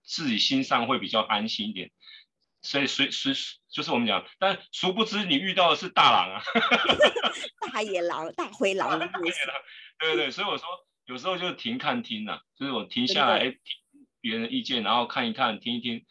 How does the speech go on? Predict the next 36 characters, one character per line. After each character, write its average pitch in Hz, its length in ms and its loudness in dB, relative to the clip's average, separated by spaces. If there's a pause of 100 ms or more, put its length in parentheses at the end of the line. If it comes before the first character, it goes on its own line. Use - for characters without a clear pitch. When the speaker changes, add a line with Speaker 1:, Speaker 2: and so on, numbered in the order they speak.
(240)
Speaker 1:
哦， 107 260 -2 (320)
停， 123 320 -2
停 135 160 0
下 143 200 4
来， 135 40 0
不 143 100 -2
要 170 120 4
说 175 120 0
很 127 200 -2
急 107 240 -6
躁， 120 280 2
你 98 60 -8
就， 156 180 -6
就 175 120 -8
多， 185 280 2
多 185 320 -2
一 180 40 0
些 175 240 -2
交 151 240 2
流 104 200 -4
会 135 120 -6
比 90 100 -12
较 113 120 2
好， 92 100 0
不 127 80 -2
要 143 140 4
只 - 120 -8
有 120 140 -4
单 - 260 -4
独 104 180 -8
某 87 200 -2
一 92 80 -6
个， - 60 -4
而 131 60 0
且 120 140 -2
是， 131 300 -4